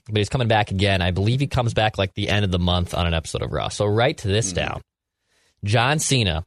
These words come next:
Speaker 1: will win a major world title between now and the end of the year.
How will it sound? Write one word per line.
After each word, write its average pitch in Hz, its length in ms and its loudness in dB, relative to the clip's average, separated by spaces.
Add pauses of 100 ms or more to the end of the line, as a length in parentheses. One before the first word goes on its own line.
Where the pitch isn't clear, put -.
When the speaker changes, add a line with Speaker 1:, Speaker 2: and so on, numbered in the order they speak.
Speaker 1:
will 107 140 0
win 107 120 2
a 101 100 4
major 117 420 2
world 117 320 2
title 90 320 0
between 95 440 -2
now 98 360 2
and 98 140 0
the 95 140 2
end 95 100 0
of 95 80 0
the 95 100 0
year. 78 320 -2